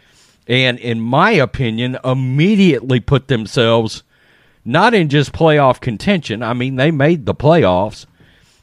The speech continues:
but they put themselves in contention to win, in my opinion, a weak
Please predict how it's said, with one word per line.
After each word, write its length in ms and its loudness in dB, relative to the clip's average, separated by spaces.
but 220 0
they 100 2
put 260 -2
themselves 580 0
in 100 -2
contention 800 -4
to 140 0
win, 840 0
in 160 -6
my 220 -2
opinion, 560 -4
a 140 0
weak 580 -4